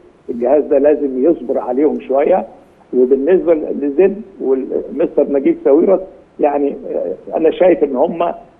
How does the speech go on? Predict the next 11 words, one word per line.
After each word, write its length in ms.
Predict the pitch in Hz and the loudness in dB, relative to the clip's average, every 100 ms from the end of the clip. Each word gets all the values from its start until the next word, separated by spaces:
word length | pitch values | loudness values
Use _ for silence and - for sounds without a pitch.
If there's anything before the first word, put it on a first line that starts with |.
| - | -4
واخدين 420 | 120 131 175 170 | -2 0 0 0
الأمور 340 | 156 131 156 151 | -2 -4 -4 -4
بشكل 440 | - 170 139 127 143 | -2 -4 -2 0 2
جيد، 200 | 151 160 | 2 0
و-، 240 | - 151 - - | -2 -4 -6 -4
ومستر 320 | 156 160 139 | -4 -2 -2
نجيب 280 | 131 135 151 147 | 0 0 0 2
ساويرس 340 | 143 160 - | 4 4 2
لما 240 | 135 123 | -2 -8
بيمسك 360 | 120 147 156 - - | -6 -6 -6 -10 -2
حاجة 300 | 165 156 | 0 2